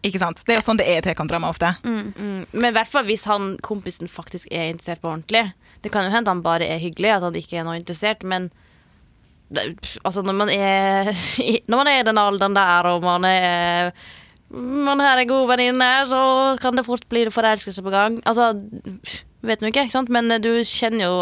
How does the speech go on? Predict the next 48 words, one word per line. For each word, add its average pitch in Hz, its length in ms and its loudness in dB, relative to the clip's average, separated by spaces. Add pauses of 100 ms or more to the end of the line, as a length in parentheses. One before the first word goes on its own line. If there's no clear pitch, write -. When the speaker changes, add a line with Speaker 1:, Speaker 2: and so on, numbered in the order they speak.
Speaker 3:
at - 180 -8 (160)
han 185 240 -2 (240)
tydeligvis 180 460 -4 (260)
er 185 160 -8
kanskje 185 240 -6
interessert, 208 400 -4
så 196 200 2 (600)
hvis 190 220 -2
han 202 100 0
virkelig 190 240 -2
er 175 160 0
interessert, 202 460 -2 (840)
så - 320 0
kan 262 100 4
det 180 60 0
bli 160 140 2
ubehagelig 160 400 0 (1200)
å 170 60 0 (420)
gå 147 160 -4
rett 139 160 -10
på - 140 -12
broren. 147 200 -6
Men 165 140 -6
hvis 170 160 -6 (240)
han 160 160 -6 (160)
ikke 147 380 -8 (100)
er 156 160 -4
det, 208 100 2 (200)
så - 260 -4 (720)
kan 196 160 -6
det 175 80 -6
jo 160 80 -4
hende 160 160 -2
at - 80 -10
det 165 80 -6
løser 165 380 -2
seg 165 100 -2
mye 185 160 -6
bedre. 185 320 -6
Speaker 1:
Det - 140 -10
er 233 60 6
jo - 20 -8
ikke 247 100 0
sikkert 247 220 4
han 208 80 6
er - 100 2
ærlig 185 240 4
heller. 170 320 0